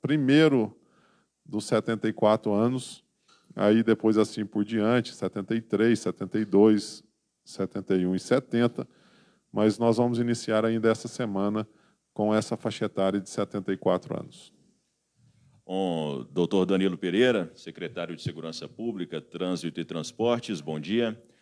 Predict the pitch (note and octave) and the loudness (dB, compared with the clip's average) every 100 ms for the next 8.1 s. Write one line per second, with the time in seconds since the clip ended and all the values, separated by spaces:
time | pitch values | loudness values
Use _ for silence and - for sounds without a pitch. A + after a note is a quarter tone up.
0 | _ _ _ - F2+ F#2 - A2 D3 - | _ _ _ -6 -2 -2 -4 -6 -4 -4
1 | C#3 B2 C#3+ C#3+ D3 D3 C#3 A#2 E2 - | -2 -2 -2 -4 -4 -2 0 -2 -4 -12
2 | _ _ - F2 E2+ E2 D2+ D2 F#2 G#2 | _ _ -8 -4 -2 -2 -4 -4 -2 -2
3 | F#2+ F#2 D#2+ C#3 _ _ - D2 - E2 | -2 -2 -2 -8 _ _ -14 -12 -8 -6
4 | D#2+ D#2+ D#2+ D#2+ D2 - - D2+ D2+ D2 | -4 -4 -4 -4 -6 -12 -14 -10 -10 -10
5 | F#2 G#2 G#2 - C#2 _ _ _ - E2+ | -4 -4 -4 -8 -14 _ _ _ -12 -10
6 | E2+ F2 - G2+ - F2+ F2 F2 F2 F2 | -8 -8 -8 -8 -8 -10 -8 -6 -6 -6
7 | - F2+ - G2+ F#2+ E2 E2 D#2+ D2 - | -4 -6 -2 -2 -2 -4 -4 -4 -6 -12